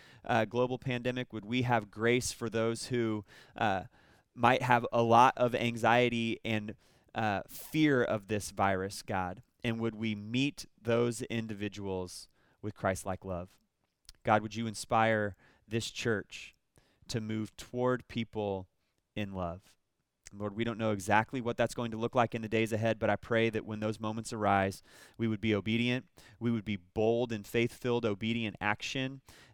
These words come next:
and that we would meet the world with the kind of grace and compassion and love that Jesus came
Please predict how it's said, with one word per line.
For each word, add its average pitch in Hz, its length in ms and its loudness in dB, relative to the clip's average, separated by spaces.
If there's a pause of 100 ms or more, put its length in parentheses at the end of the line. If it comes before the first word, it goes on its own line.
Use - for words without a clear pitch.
(140)
and 107 220 -2
that 104 200 0
we 120 220 0
would 110 400 -2 (100)
meet 117 440 -2
the 120 80 -2
world 120 260 2
with 110 140 -8
the 107 80 -8
kind 117 200 0
of 98 160 -8
grace 117 380 0
and 113 100 -12
compassion 113 520 0
and 104 100 -6
love 104 240 0
that 104 160 -6
Jesus 107 560 -2
came 101 420 -4